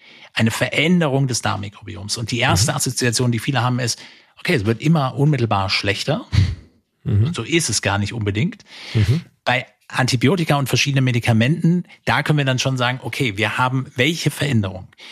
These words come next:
Speaker 1: Selbst wenn ich ein stammspezifisches, also gegen ein bestimmtes Pathogen wirkendes Antibiotikum habe, verändert das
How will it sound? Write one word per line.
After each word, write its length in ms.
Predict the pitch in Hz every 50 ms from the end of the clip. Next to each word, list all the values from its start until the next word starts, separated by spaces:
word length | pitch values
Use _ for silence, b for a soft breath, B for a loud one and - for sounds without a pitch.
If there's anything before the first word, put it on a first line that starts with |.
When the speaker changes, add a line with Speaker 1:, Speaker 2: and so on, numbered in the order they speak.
| B B B B B B B B B B B B B B
Speaker 1:
Selbst 300 | - 151 - - - -
wenn 100 | 156 160
ich 100 | 147 151
ein 120 | 151 135 123
stammspezifisches, 2000 | - - 139 139 147 160 160 160 160 165 - _ _ _ _ _ - - - - 139 123 - - - - - 180 170 - 165 - - 113 104 101 - - - -
also 160 | - - 107 107
gegen 220 | 113 127 135 131
ein 160 | 127 131 127 - - -
bestimmtes 400 | - 123 - - 156 - 135 -
Pathogen 680 | - - - 147 - 135 120 117 127 143 143 127 107 107
wirkendes 400 | 135 147 - - 143 131 117 123
Antibiotikum 720 | - 127 117 117 113 127 135 135 131 - 110 101 95 - -
habe, 380 | 104 101 101 120 160 175 165 - _ _ _ _ -
verändert 600 | - - 135 - - - 147 160 160 147 131 139
das 360 | 123 120 - - - _